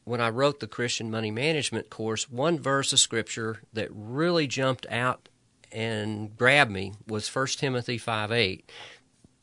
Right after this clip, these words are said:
which says, "If anyone provideth not for his own, and especially for his own household,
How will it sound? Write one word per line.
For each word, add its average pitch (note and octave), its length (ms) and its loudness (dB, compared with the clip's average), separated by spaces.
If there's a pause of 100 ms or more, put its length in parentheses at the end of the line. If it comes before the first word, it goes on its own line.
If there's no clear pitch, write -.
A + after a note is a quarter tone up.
(200)
which E3+ 240 2
says, G#2+ 500 2
"If A#2+ 200 -4
anyone C3+ 540 2
provideth A2 600 -2
not A#2 260 4
for D3 200 -4
his C3+ 160 0
own, G#2+ 280 2
and G#2 100 -2
especially E3+ 520 2
for C3+ 120 -4
his B2+ 100 -2
own C3+ 200 -2
household, A2 640 0